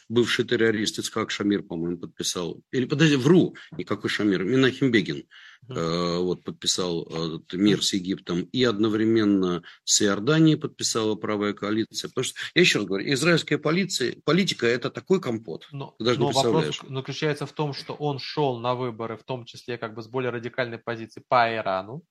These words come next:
Speaker 2: Вот, поэтому, скорее всего, соответственно, противостояние здесь может усилиться. Вот, э,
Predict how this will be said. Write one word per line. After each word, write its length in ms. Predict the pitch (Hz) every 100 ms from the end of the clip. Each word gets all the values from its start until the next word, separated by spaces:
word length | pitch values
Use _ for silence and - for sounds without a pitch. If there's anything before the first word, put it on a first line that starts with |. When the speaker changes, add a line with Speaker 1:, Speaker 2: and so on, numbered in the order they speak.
| _ _ _
Speaker 2:
Вот, 220 | 131 127 127
поэтому, 280 | 120 120
скорее 320 | 117 131 156 196
всего, 200 | 135 120
соответственно, 320 | 123 120 -
противостояние 520 | - 120 - 170 139
здесь 200 | 113 117
может 240 | 135 156 -
усилиться. 680 | 147 - 127 107 - - 135 _ - _ -
Вот, 400 | 131 127 113 _
э, 400 | 117 113 113 113